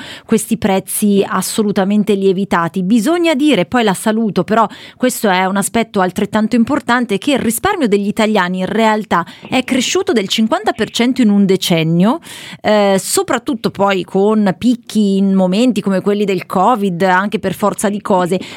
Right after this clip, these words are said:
Quindi diciamo che forse, ma domanda un po' provocatoria, anche se non tanto, perché poi, insomma, il problema attuale lo conosciamo tutti e non dobbiamo sottovalutarlo, eh, forse abbiamo messo da parte un tesoretto più,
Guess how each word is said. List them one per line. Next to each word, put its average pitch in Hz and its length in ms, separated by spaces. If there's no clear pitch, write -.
Quindi 311 220
diciamo 285 400
che 294 180
forse, 311 600
ma 277 180
domanda 233 420
un 240 120
po' 233 360
provocatoria, 226 1080
anche 220 280
se - 140
non 202 200
tanto, 214 380
perché 190 260
poi, 202 380
insomma, 185 400
il 190 160
problema 196 400
attuale 196 460
lo 185 100
conosciamo 185 480
tutti 233 380
e 202 120
non 214 140
dobbiamo 214 260
sottovalutarlo, 202 920
eh, 214 280
forse 247 320
abbiamo 233 260
messo 220 640
da 214 120
parte 220 380
un 226 160
tesoretto 220 640
più, 220 520